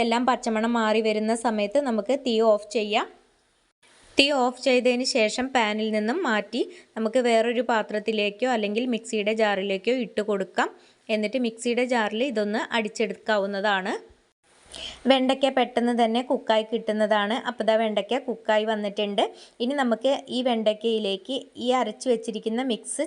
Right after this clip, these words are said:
ചേർത്ത് കൊടുക്കാവുന്നതാണ്. ഈ അരപ്പ് ചേർത്ത് കൊടുക്കുന്നതിനോടൊപ്പം തന്നെ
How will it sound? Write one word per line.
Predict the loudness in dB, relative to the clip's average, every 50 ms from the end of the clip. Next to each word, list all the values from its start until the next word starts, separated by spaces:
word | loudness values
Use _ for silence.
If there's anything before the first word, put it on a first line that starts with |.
| 0 2
ചേർത്ത് | 0 0 0 -4 -8 -4 -4
കൊടുക്കാവുന്നതാണ്. | -4 -4 -2 -2 0 0 2 2 0 -2 -2 0 0 0 0 0 -2 -4 -4 -6 -10 _ _ _ _ _ _ _ _ _ _ _ _ -20 _ -20 -20 -20 -20 -20 -20 -18 -16 -12 -12 -12 -12 -2 2 4
ഈ | 4 4
അരപ്പ് | 4 0 0 -2 -4 0 2
ചേർത്ത് | 2 2 2 0 0 0 2
കൊടുക്കുന്നതിനോടൊപ്പം | 2 2 2 0 0 0 0 0 0 0 2 2 2 2 2 0 -2 0 2
തന്നെ | 0 0 0